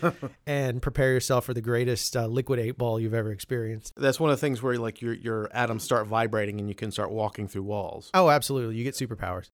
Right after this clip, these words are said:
Speaker 1: Now, I wanted to ask you, you're wearing kind of a, um, you know, Mister Rogers, uh, sweater today. I, I, I like the look.
Speaker 2: Well, you know, I realized once I passed thirty-five, <laughs> Mister Rogers sweaters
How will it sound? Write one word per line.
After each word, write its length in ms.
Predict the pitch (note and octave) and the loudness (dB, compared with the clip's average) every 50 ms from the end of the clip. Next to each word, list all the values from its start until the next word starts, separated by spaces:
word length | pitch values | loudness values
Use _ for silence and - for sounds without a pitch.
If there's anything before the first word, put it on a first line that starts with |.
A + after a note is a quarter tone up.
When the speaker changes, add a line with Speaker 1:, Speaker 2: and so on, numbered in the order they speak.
| _ _ _ _ - | _ _ _ _ 0
Speaker 1:
Now, 120 | A3 A#3+ - | 2 4 4
I 60 | - A3+ | 6 6
wanted 220 | A3+ A#3+ A#3+ A#3 | 6 6 6 4
to 80 | G3+ G3+ | 2 0
ask 240 | G#3 G#3 - - - | 0 -2 -4 -6 -10
you, 140 | F#2 E2 - _ _ _ _ _ _ _ _ - | -12 -12 -14 _ _ _ _ _ _ _ _ -8
you're 140 | C#3+ D3+ D#3+ | -4 -2 -2
wearing 280 | E3+ F3+ F3+ E3+ D#3+ | 0 0 -2 -2 -4
kind 200 | D3 - D#3+ D3 C#3+ | -4 -6 -6 -6 -4
of 80 | B2 B2+ | -4 -4
a, 200 | B2 A#2 - - | -4 -4 -4 -6
um, 420 | A#2 A2 A2 A2 G#2+ G#2+ G#2 - - | -6 -6 -6 -8 -8 -10 -10 -10 -10
you 80 | - A#2 | -8 -8
know, 140 | G#2 G2+ G#2+ | -6 -6 -6
Mister 260 | A#2 A2+ - - A#2+ | -8 -8 -8 -8 -6
Rogers, 460 | A2+ A#2 A#2 A#2+ A2+ A2 G#2 G2+ G2 G#2 | -4 -4 -4 -4 -4 -4 -6 -6 -6 -6
uh, 80 | G2 - | -6 -8
sweater 340 | - - C3+ C#3+ D#3 D3+ G#2 | -6 -6 -6 -6 -6 -6 -10
today. 300 | - - - D#2 G#1 - - - - - - | -10 -10 -10 -10 -8 -10 -12 -14 -14 -14 -12
I, 80 | - A2 | -10 -10
I, 40 | - - | -10 -8
I 60 | A#2 A#2 | -8 -6
like 240 | G#2+ A#2 D3 D#3+ - | -4 -6 -6 -6 -8
the 100 | - G#2+ | -10 -10
look. 340 | G#2+ D3 - - - - _ _ - | -8 -10 -12 -14 -16 -20 _ _ 0
Speaker 2:
Well, 200 | F3 F#3+ F#3 F#3 | 2 2 2 2
you 80 | F3 F#3 | 2 2
know, 120 | F3 E3+ | 2 4
I 100 | E3+ E3 | 4 4
realized 440 | D#3+ E3 F3+ F#3+ G3 F#3+ F#3+ - - | 4 4 4 4 4 2 0 0 0
once 260 | E3 F3+ F#3 F#3 - | 0 0 0 0 0
I 80 | F3+ F3 | -2 -2
passed 500 | E3 - - D#3 D3+ D3+ D3 - - - | -2 -2 -2 -2 -2 -2 -2 -6 -8 -10
thirty-five, 920 | - - - D3 D3 C#3 C3 A#2+ - - A#2 A2 G#2 G2+ G2 F#2+ F2+ - - _ _ _ _ _ _ _ - | -10 -6 -4 -2 0 0 -2 -2 0 0 0 0 0 -2 -2 -6 -8 -10 -14 _ _ _ _ _ _ _ -4
<laughs> 1200 | - - - F#3 E3+ C3 - F3 E3 D3 C3+ - - - - - - - - F3 - D3+ - D3 A#2+ | -2 2 4 4 4 4 4 4 4 4 4 0 -2 -14 -18 -16 -10 -6 -4 -2 0 2 2 2 4
Mister 340 | E3 E3 - - - - F3+ | 4 4 4 2 0 0 0
Rogers 520 | - - G#3+ C#3+ D#3+ E3 C#3 C#3+ D3 C3+ - | 0 0 2 4 6 6 6 4 2 0 0
sweaters 500 | - D3 E3+ D3+ D3 C#3+ C3+ B2 A2+ | -2 0 2 4 4 4 4 2 0